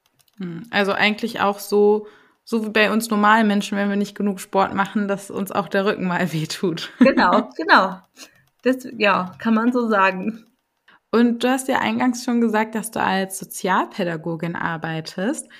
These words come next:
Speaker 2: Mhm.
Speaker 1: Wo, wo machst du das und wie lässt sich das auch damit vereinbaren? Das stelle ich mir noch ein bisschen schwierig vor.
Speaker 2: Du meinst mit dem Rollstuhl vereinbaren?
Speaker 1: Mhm.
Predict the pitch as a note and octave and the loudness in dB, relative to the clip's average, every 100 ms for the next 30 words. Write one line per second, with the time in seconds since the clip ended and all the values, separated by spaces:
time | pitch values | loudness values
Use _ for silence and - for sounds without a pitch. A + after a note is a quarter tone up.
0 | - A3+ A3+ D#4+ G4 _ - F3+ F#3 G#3+ | -2 2 2 0 -4 _ -10 -8 -2 0
1 | G3 F#3 F3+ F3+ F3 A3 A#3 - D4+ D#4 | -2 -4 -4 -2 -2 -4 -6 -8 -2 0
2 | D4+ - A3 G#3+ F#3+ A3+ A#3 B3 - A3+ | 0 0 -2 -2 -2 0 0 0 -4 -6
3 | A3 - F#3 - G3 F3 - - - E4 | -6 -4 -4 -2 -4 -4 -6 -4 -2 0
4 | C4+ F3+ E3+ - F#3+ F#3 F#3+ F#3 F#3 F3+ | 0 0 -4 -8 -8 -6 -4 -4 -4 -6
5 | E3 D#3+ - E4+ F#4+ C#3 - - - - | -8 -10 -6 -4 -4 -6 -10 -10 -10 -10
6 | _ _ _ _ - A#3 A#3+ A#3+ B3+ A3+ | _ _ _ _ 0 4 4 2 -2 0
7 | A3 A3+ A#3+ C4+ C4+ G#3 G#3+ A3 B3+ - | 2 2 0 -2 2 4 4 4 4 2
8 | - _ _ _ _ _ _ _ _ G#3+ | -12 _ _ _ _ _ _ _ _ 2
9 | G3 F3+ F#3 A#3+ - - | 4 4 2 0 -2 -20